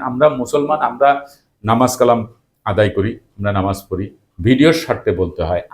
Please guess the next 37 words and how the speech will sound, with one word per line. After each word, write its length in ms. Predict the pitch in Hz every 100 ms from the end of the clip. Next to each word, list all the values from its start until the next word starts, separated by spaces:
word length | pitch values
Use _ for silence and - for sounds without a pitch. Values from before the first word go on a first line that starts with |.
| 117
আপনি 240 | 120 165 180
একজন 340 | 131 95 120 107
বোন, 280 | 85 104 131
আপনি 260 | 110 104 113 98
একজন 260 | 92 95 90
ভাই, 160 | 95 101
আপনাকে 400 | 104 107 139 143 143
যদি 160 | 131 113
আর 140 | 104
এক 160 | 120 120 -
ভাই 160 | 101 110
যদি 200 | 117 107
মূল্যায়ন 440 | 104 101 110 131 110
না 120 | 87
করে, 220 | - - - _ _ -
আপনার 240 | - 131 131
সাথে 180 | 117 120
যদি 240 | 110 104 98 - _ -
সম্পর্ক 500 | - 123 117 127 113 107
যদি 160 | 98 95
সেইভাবে 440 | - 107 95 95 98
যদি 260 | 98 92
সে, 180 | 92 - 90 - - _ -
আহ, 280 | 95 92 90 87 -
পরিচালনা 500 | 120 117 143 147 117
না 140 | 87
করে, 220 | 82 80 78 _ _ -
তাহলে 220 | 117 147 -
আপনার 380 | 107 104 156 170
সম্পত্তির 760 | - 139 131 151 143 - 131 -
তো 60 | 98
প্রয়োজন 420 | - 98 85 85
আছে। 180 | 80 -
আপনার 280 | 107 - 139 -
সম্পত্তির 440 | 123 135 135 135 -
প্রয়োজন 320 | 123 117 113
হলে 200 | 104